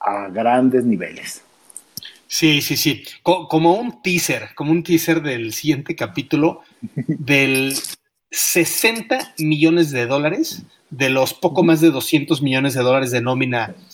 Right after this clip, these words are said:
Speaker 2: que tendrán los Bears en dos mil veinte, sesenta millones de dólares, casi una tercera parte, está en, justamente en esta unidad que acabamos de discutir entre outside linebackers y,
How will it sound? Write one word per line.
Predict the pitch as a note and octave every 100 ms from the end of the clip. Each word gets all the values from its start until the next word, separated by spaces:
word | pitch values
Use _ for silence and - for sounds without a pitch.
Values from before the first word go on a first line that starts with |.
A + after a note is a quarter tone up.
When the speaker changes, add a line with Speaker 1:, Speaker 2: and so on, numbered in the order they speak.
| - -
Speaker 2:
que | C3
tendrán | - B2+ B2+ C#3 C#3+
los | C#3
Bears | B2 C3+ B2+
en | B2+
dos | A#2
mil | C3+
veinte, | C3+ C#3 D#3+ D#3 - -
sesenta | - F#3 F3 F3 - A3 A#3 A3 A3+
millones | F#3+ D#3+ E3 F3 D3
de |
dólares, | B2 C3+ A#2+ A2+ - _ -
casi | G#3+ G#3 - G#3
una | F#3 F3
tercera | - D#3+ D#3 D#3
parte, | D#3 - F3 F3+ _ _ _ -
está | C#3+ - - E3 E3+ F3+ C#3+
en, | C#3+ D3 E3 - _
justamente | - - F3+ E3+ E3 E3 D#3+
en | D#3
esta | D#3+ -
unidad | D#3+ C#3+ C3 C#3 D3
que | -
acabamos | C#3 C#3+
de | C#3
discutir | A2+ B2+ B2 D#3 D#3 - _
entre | A#2+ B2+ A#2 C3 C3+
outside | D3+ D3+ - D#3+
linebackers | D3+ D3 C#3+ D3 D#3 D3 -
y, | D3 B2+ A#2+ A#2+ A#2